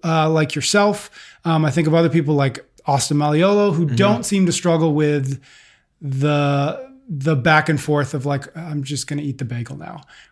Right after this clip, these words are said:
Speaker 1: right? So I'm curious f-, from your perspective, how hard is it to eat clean,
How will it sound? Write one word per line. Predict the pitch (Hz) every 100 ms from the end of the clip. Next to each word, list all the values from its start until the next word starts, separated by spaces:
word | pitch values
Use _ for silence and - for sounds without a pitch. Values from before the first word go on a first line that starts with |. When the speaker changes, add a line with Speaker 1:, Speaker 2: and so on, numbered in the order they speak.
| -
Speaker 1:
right? | 156 175 - - - -
So | - 202
I'm |
curious | 190 240 254 - 247
f-, | 233 - -
from | 185
your | 196 202
perspective, | 185 180 156 147 135 117 _ _ _ _
how | - 208
hard | 180 190 185 180 196
is | 160
it | 147 135 -
to | -
eat | 190 147
clean, | - 151 139 131 131 151